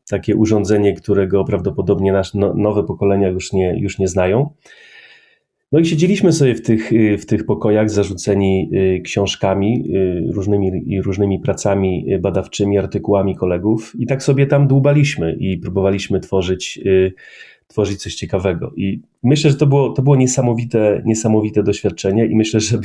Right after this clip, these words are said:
wiele osób, tak jak wspomniałem wcześniej, absolutnie nie ma o tym pojęcia, ale, ale tak może bardzo krótko, y, co ja z tej pracy, co ja z tej pracy wyniosłem, bo rzeczywiście na pewnym etapie,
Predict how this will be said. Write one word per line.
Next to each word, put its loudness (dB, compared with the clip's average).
wiele 2
osób, 0
tak -2
jak 0
wspomniałem 0
wcześniej, -2
absolutnie 0
nie 2
ma 2
o 0
tym -2
pojęcia, -2
ale, 0
ale 2
tak -4
może 0
bardzo 0
krótko, -2
y, 2
co -2
ja 0
z -8
tej 0
pracy, 2
co -4
ja 2
z -6
tej 0
pracy -2
wyniosłem, 0
bo -10
rzeczywiście -2
na 0
pewnym 2
etapie, 2